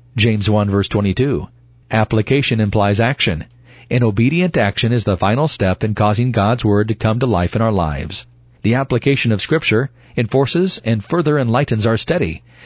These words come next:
and it also serves to sharpen our discernment, helping us to better distinguish between good and evil.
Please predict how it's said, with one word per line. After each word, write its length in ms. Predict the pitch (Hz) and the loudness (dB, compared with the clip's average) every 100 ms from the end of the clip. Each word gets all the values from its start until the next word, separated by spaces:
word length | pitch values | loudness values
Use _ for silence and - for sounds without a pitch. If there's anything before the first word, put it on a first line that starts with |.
| - | -6
and 140 | - 127 | -2 0
it 100 | 120 | 2
also 280 | 147 - | 0 0
serves 380 | 156 131 127 139 | 0 2 2 2
to 140 | - 92 | 0 0
sharpen 360 | - 135 151 | 2 0 2
our 120 | 143 | 0
discernment, 580 | 147 147 165 123 78 - - - - - | 0 0 0 -2 -4 -8 -18 -20 -20 -4
helping 280 | 120 120 113 | 0 2 2
us 160 | 110 - | 0 0
to 100 | 101 | 0
better 200 | 110 110 | 2 2
distinguish 540 | 98 - 139 98 - | 0 -2 0 -2 -2
between 340 | - 107 123 104 | -2 0 0 2
good 180 | 120 | 0
and 100 | 110 | 2
evil. 400 | 98 131 90 - | 0 0 -2 -4